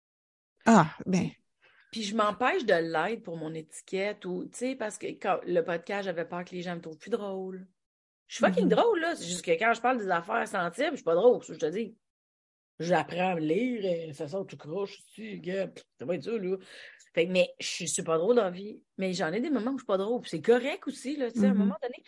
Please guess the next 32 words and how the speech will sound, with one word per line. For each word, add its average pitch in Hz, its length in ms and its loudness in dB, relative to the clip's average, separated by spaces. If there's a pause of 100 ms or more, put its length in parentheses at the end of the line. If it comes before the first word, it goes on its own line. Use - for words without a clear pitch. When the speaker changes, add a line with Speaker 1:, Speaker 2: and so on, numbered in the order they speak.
(480)
Speaker 2:
Fait 220 140 0
que 220 60 -14 (340)
dans 254 220 2 (100)
mon 277 100 2
industrie, 214 720 -6 (600)
euh, 175 360 2 (1500)
d'essayer 214 640 4
d'amener 233 300 -2
des 208 160 -4
notions 202 840 -4 (300)
ou 220 140 -6
de 190 160 0
l'introspection, 202 1120 -2
moi, 262 280 2
ça 233 100 -6
a 185 40 -6
toujours 226 340 -4
été - 160 -6
important, 180 440 -8
mais 240 120 -4
c'est - 220 -10
super 160 520 -8
dur 190 240 -4
de 208 80 -2
le 147 100 -6
faire 202 220 -8
avec 156 240 -8
l'humour, 165 380 -8
je - 60 -20
trouve, 277 340 -10
là. 302 80 -14 (1120)
Euh, 156 460 -6